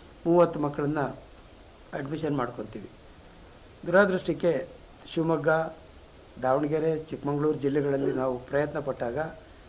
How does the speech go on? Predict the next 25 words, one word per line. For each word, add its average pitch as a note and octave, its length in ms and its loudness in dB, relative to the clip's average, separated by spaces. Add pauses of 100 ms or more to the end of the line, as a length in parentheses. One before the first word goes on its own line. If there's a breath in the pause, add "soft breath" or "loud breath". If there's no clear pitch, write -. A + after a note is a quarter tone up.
(280 loud breath)
ಶಿಕ್ಷಕರು F#3+ 420 2
ಯಾರೂ F3 360 6
ಇಲ್ಲ D#3+ 180 6
ಮಾಂಟೆಸರಿನಲ್ಲಿ. C#3+ 920 -2 (480 loud breath)
ಶಿವಮೊಗ್ಗದಲ್ಲಿ F3+ 520 6
ಒಂದು E3+ 100 4
ಏಳು E3 160 6
ಜನ E3+ 160 4
ಇದ್ದಾರೆ, F3 320 4
ಅವರವರೇ E3+ 680 6
ಸ್ವಂತ D3 240 -4
ನಡೆಸ್ತಾ D3 380 -2
ಇದ್ದಾರೆ C#3+ 460 -2
ಟೀಚರ್ಸು, D3 440 -4 (580 loud breath)
ಟ್ರೈನಿಂಗ್ D#3 340 4
ಆದವರು. C3+ 420 2 (520 loud breath)
ಅದಕ್ಕಾಗಿ F3 680 4 (300)
ನಾವೇ E3 240 6
ಒಂದು E3 240 4
ಟ್ರೈನಿಂಗ್ E3+ 360 4
ಸೆಂಟರ್ನ D#3 340 0 (600)
ಓಪನ್ D#3 280 4
ಮಾಡಿ D#3 300 2 (540)
ಟ್ರೈನಿಂಗನ್ನು F#3 580 6
ಕೊಟ್ಟು F3+ 540 4